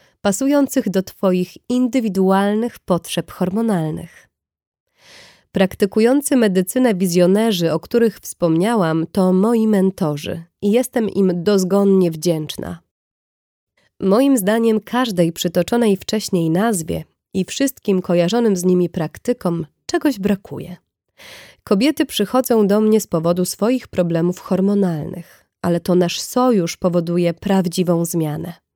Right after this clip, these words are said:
Oceniamy hormony pacjentki i to, jak wpływają na neuroprzekaźniki oraz nastrój.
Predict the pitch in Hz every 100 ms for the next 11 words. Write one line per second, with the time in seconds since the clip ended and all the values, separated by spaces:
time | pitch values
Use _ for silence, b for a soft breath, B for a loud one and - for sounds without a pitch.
0 | _ B B B B B 196 185 226 285
1 | 311 285 226 214 233 254 - 196 - 160
2 | 151 - - 196 - 185 202 190 190 180
3 | 233 - - _ 196 175 185 208 202 190
4 | 180 170 175 208 233 220 - 190 170 170
5 | 156 147 - 196 - 247 254 233 185 170
6 | - 175 175